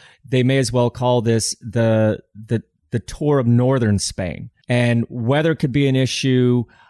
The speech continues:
Uh, I know that they've, they've sent out notifications to the crowds that they can't come on because those are the most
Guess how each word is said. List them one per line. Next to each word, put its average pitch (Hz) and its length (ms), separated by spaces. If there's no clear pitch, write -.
Uh, 113 280
I 120 100
know 135 220
that 131 180
they've, 127 400
they've 120 240
sent 127 220
out 117 320
notifications 120 640
to - 100
the 107 80
crowds 113 460
that - 140
they 110 100
can't 110 260
come 110 140
on 107 220
because 104 320
those 120 260
are 113 80
the 107 100
most 110 440